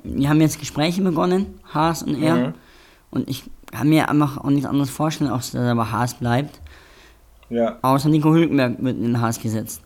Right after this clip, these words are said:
Speaker 1: Aber Hülkenberg und Magnussen sind auch eine interessante Kombination.
Speaker 2: Ja, wobei ich glaub, die könnten ganz gut. So vom Typ her, ich meine, die hatten ja ihre,
Speaker 1: <laughs>
Speaker 2: ihre
Speaker 1: Ja,
Speaker 2: Krawalle, aber das sind halt beides so Vollgas-Leute, deswegen glaub ich.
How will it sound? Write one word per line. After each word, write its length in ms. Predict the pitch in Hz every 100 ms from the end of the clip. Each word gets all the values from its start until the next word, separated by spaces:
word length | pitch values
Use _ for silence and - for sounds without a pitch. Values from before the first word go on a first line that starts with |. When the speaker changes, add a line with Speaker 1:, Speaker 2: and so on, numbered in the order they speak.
| - _
Speaker 1:
Aber 280 | - 117 117
Hülkenberg 400 | 127 - 139 -
und 100 | 131
Magnussen 420 | 123 - 143 143
sind 60 | 139
auch 40 |
eine 120 | 135 131
interessante 500 | 127 113 117 113 117
Kombination. 640 | 117 117 117 101 117 113 - _ - - - _ _ _ - - - _
Speaker 2:
Ja, 160 | 127 135
wobei 180 | 147 151
ich 60 |
glaub, 160 | 175 170
die 80 | 190
könnten 280 | 175 170 139
ganz 200 | 127 123
gut. 200 | 135 - - -
So 240 | 123 120
vom 320 | 131 127 120
Typ 220 | 120 165
her, 160 | 160 147
ich 80 | 131
meine, 160 | 127
die 40 | 123
hatten 140 | 123
ja 80 | 135
ihre, 600 | 123 123 123 120 120 117 - -
Speaker 1:
<laughs> 200 | - -
Speaker 2:
ihre 160 | 139 139
Speaker 1:
Ja, 60 | 123
Speaker 2:
Krawalle, 460 | 123 120 156 156
aber 100 | 123
das 140 | 123 120
sind 80 | 135
halt 100 | 117
beides 340 | 123 143 135
so 360 | 123 120 117 117 - _ - 202
Vollgas-Leute, 760 | - 135 135 120 120 117 117 120
deswegen 360 | 113 120 117
glaub 200 | 117 117
ich. 180 | 113